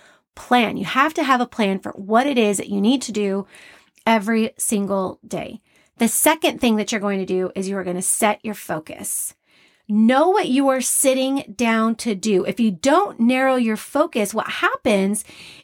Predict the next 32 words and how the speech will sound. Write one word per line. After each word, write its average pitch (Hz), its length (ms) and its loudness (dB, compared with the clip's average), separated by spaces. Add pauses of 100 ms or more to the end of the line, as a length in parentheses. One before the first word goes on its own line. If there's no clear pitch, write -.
is 262 240 2
you 285 160 4
end 349 220 2
up 605 80 0
spending 277 580 0
too 330 260 0
little 392 420 0
time 254 520 0
in 220 140 -2
too 294 280 0
many 302 240 4
places, 240 560 0
not 220 360 2
really 285 260 2
moving 240 320 4
the 220 80 2
needle 214 260 0
anywhere. 196 460 0 (360)
This 302 320 2
is 311 120 -2
called 254 260 2
being 208 200 2
busy, 196 360 -2 (160)
not 214 280 0
productive. 214 480 -4 (200)
And 214 160 -2
trust 190 280 -8
me, 247 200 -4
there 180 140 -8
is 180 160 -8
a 180 60 -8
difference. - 460 -10